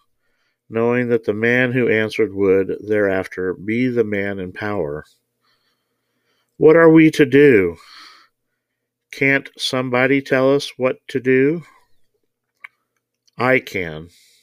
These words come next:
It was a woman's voice, but it had the quality of the voice they had heard on the radio. They whirled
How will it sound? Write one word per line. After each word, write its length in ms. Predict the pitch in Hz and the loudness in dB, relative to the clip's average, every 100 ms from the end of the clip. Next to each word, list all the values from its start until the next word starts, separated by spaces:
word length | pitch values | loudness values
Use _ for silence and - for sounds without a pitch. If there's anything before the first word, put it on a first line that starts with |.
| _ _ _ _ _ _ _ _ _ _ _ _ _ _ _ _ _ _ _ | _ _ _ _ _ _ _ _ _ _ _ _ _ _ _ _ _ _ _
It 100 | 135 | -6
was 200 | 135 139 | -2 -2
a 60 | 139 | -2
woman's 400 | 135 143 123 90 | -2 -2 -2 -6
voice, 520 | 98 87 85 90 - - _ _ _ _ _ _ _ _ _ _ _ | -6 -4 -4 -8 -16 -20 _ _ _ _ _ _ _ _ _ _ _
but 140 | 123 | 0
it 160 | 123 113 | 0 -2
had 220 | 123 113 | -2 -4
the 80 | 120 | -6
quality 560 | - 110 104 87 87 | -2 0 0 0 -4
of 100 | 87 | -6
the 80 | 87 | -8
voice 380 | 87 101 101 - | -6 -4 -4 -4
they 100 | 101 | -4
had 100 | 95 | -4
heard 280 | 95 98 101 | -4 -4 -4
on 120 | 98 | -6
the 100 | 92 | -4
radio. 560 | 95 95 82 76 76 78 _ _ _ _ _ _ _ _ _ _ _ _ _ _ _ _ | -2 -2 -4 -6 -8 -14 _ _ _ _ _ _ _ _ _ _ _ _ _ _ _ _
They 120 | 107 | 0
whirled 440 | 104 120 135 135 | 4 6 6 4